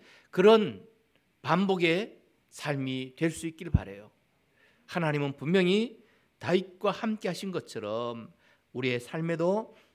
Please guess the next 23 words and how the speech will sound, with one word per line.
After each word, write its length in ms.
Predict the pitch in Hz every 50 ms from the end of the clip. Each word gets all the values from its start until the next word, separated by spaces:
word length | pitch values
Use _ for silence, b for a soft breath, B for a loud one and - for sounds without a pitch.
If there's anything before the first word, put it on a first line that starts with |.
| B _
축복해 640 | - - 220 - - - - 185 156 156 170 165 156
주실 340 | - 156 139 - 156 147 139
줄 160 | - 156 143
믿고 360 | 139 120 117 - - 131 120
감사하는 800 | - 107 104 110 123 131 - 170 175 180 208 226 240 254 - B B B B B
하루 440 | B - 131 120 123 120 120 120 120 120
되시기를 580 | - 139 135 - - 135 127 123 135 143 165 175
바랍니다. 680 | - 135 113 110 107 107 107 107 117 123 143 165 185 b b b b b b
결론입니다. 720 | - 147 147 143 156 151 147 139 127 127 123 123 117 - - -
오 140 | 151 151 151
절에 220 | 156 160 160 160
보니까 540 | 151 147 151 139 - 165 156 165 190 196 - B B B B B B B
"우리 220 | 147 160 170 175
구원의 440 | 170 - 151 147 156 160 160 165 160
하나님이시여 760 | 156 - 160 165 160 156 151 151 147 - - 156 156 151 156
땅의 320 | 156 - 180 165 160 156
모든 640 | 151 147 147 151 165 185 214 226 220 226 226 226 226
끝과 600 | - 233 180 - _ _ - - 202 196 190 185
먼 440 | 175 165 165 170 170 175 175 175 160
바다에 280 | 170 170 160 165 156 156
있는 540 | 156 147 143 143 147 147 147 147 147 143 - b b b b b
자가 520 | - 131 131 123 127 131 135 135 - - -
의지할 520 | 165 165 185 185 180 175 170 160 165 -